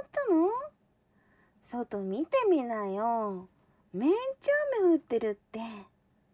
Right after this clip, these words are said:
今日、午後から大雨だって言ってたじゃん。天気予報見てなかったの？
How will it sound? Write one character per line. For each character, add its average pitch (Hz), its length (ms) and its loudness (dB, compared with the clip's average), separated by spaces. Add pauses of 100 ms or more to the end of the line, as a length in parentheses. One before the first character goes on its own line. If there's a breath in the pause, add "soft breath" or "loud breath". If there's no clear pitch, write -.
(680)
今 247 500 0
日、 - 40 -16 (360 loud breath)
午 - 20 -18 (140)
後 453 160 4
か 226 160 -6
ら 180 220 -4
大 440 380 2
雨 320 180 2
だ 202 140 -6
っ 180 40 -6
て - 200 -12
言 302 120 0
っ 403 40 0
て 571 260 -4 (160)
た 403 60 2
じ 330 100 6
ゃ 320 80 6
ん。 214 480 -2 (1400)
天 233 280 -6
気 233 120 -8
予 233 160 0
報 190 320 0
見 175 220 -2
て 370 160 -2
な 339 160 2
か - 60 -10 (220)
っ - 20 -10
た 247 220 -6
の？ 240 260 -2